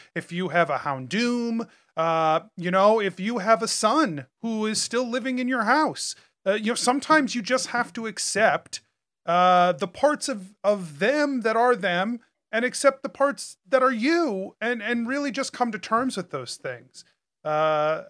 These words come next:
I think that, uh, all of this sort of falls under, you know, not everyone's gonna live up to some ideal. Uh, and, and sometimes you have to just roll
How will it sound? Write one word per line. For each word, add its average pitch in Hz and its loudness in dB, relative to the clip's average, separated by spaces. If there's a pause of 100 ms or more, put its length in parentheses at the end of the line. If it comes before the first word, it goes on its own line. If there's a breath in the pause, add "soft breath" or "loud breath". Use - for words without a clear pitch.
(220)
I 196 -2
think 214 -6
that, 220 -2
uh, 214 -6
all 247 6
of 170 0
this 156 -4
sort 185 -4
of 175 -10
falls 214 0
under, 214 -4
you 185 -6
know, 190 -4
not 220 2
everyone's 240 -2
gonna 208 -4
live 185 -2
up 208 0
to 196 -8
some 185 0
ideal. 175 -4 (360)
Uh, 156 2
and, 175 -8
and 190 -10
sometimes 214 -2
you 202 -8
have 196 -2
to 208 -10
just 190 -8
roll 180 0